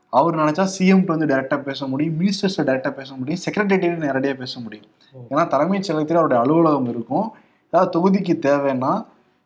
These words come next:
Speaker 1: சீஃப் செக்ரட்டரியை, சி எஸ் வாங்கன்னா அவருடைய ரூமுக்கே கூப்பிட்டுட்டு இந்த மாதிரி பண்ணுங்க அப்படின்னு வந்து சொல்லலாம்.
Speaker 2: ஓகே.
Speaker 1: இல்ல ச-, அப்ப ரோடு வேணும் அப்படின்னா அந்த ஹைவேஸோடைய செக்ரட்டரி இருப்பாங்கல்ல,
Speaker 2: ம்.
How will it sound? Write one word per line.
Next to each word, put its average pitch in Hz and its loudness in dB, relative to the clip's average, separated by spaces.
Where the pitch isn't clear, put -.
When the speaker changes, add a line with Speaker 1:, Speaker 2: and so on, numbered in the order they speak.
Speaker 1:
சீஃப் - 2
செக்ரட்டரியை, 165 2
சி 165 -2
எஸ் 190 4
வாங்கன்னா 156 2
அவருடைய 143 2
ரூமுக்கே 170 2
கூப்பிட்டுட்டு 131 -2
இந்த 175 2
மாதிரி 151 0
பண்ணுங்க 135 -8
அப்படின்னு 131 -6
வந்து 127 -10
சொல்லலாம். 113 -6
Speaker 2:
ஓகே. 131 -6
Speaker 1:
இல்ல 160 4
ச-, 185 -2
அப்ப 151 -2
ரோடு 170 4
வேணும் 147 0
அப்படின்னா 143 0
அந்த 165 -2
ஹைவேஸோடைய 147 0
செக்ரட்டரி 135 -4
இருப்பாங்கல்ல, 123 -12
Speaker 2:
ம். 139 -6